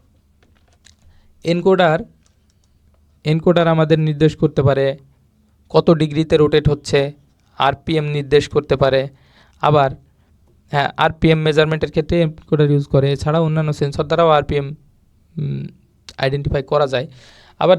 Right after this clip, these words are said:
দেখুন একটি উদাহরণের মাধ্যমে দেখা যাক যে একটি ফ্লো সেন্সর, মনে করুন যে একটি পাইপের মধ্যে দিয়ে লিকুইড ফ্লো হচ্ছে, এই লিকুইডটি ফ্লো হচ্ছে এক মিটার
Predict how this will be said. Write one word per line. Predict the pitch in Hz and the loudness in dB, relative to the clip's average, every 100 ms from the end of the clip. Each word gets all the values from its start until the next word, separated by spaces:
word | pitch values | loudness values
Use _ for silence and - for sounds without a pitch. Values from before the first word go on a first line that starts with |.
| 196 | 2
দেখুন | 165 170 214 - | -2 -8 -10 -18
একটি | 160 202 175 | -18 -12 -8
উদাহরণের | 180 190 202 208 208 - _ 185 175 180 | -4 -4 -4 -8 -12 -20 _ -6 -4 -2
মাধ্যমে | 165 147 170 156 | -4 -2 0 0
দেখা | 143 135 | -2 -2
যাক | 135 135 _ _ _ _ | -4 -6 _ _ _ _
যে | 143 151 | -2 -2
একটি | 190 - | 0 0
ফ্লো | 170 190 196 | 4 4 2
সেন্সর, | 185 160 147 208 _ _ _ _ 147 | 0 2 0 -2 _ _ _ _ -6
মনে | 160 175 | -4 -2
করুন | 190 165 170 208 _ - 131 | -2 -2 -6 -10 _ -16 0
যে | 139 131 131 160 _ _ _ - _ _ - | 2 2 0 -4 _ _ _ -20 _ _ -6
একটি | - 202 175 | -4 0 2
পাইপের | 170 180 180 | 2 0 -4
মধ্যে | 165 175 | -4 -4
দিয়ে | 185 233 247 143 | -2 -4 -6 -10
লিকুইড | 147 156 131 | -6 -6 -6
ফ্লো | - 123 127 | -6 -6 -6
হচ্ছে, | - - 123 _ _ _ - _ - | -12 -16 -16 _ _ _ -20 _ -6
এই | 156 | -4
লিকুইডটি | 160 190 175 196 - | -2 -6 -4 -4 -2
ফ্লো | 165 165 | 0 -2
হচ্ছে | 165 - 180 190 233 _ _ _ _ _ _ _ _ _ _ _ _ _ _ _ _ _ _ _ _ _ _ _ _ _ _ _ _ _ _ _ _ _ - | -4 -4 -4 -4 -10 _ _ _ _ _ _ _ _ _ _ _ _ _ _ _ _ _ _ _ _ _ _ _ _ _ _ _ _ _ _ _ _ _ -4
এক | 180 180 175 | -4 -2 -6
মিটার | 170 160 | 0 0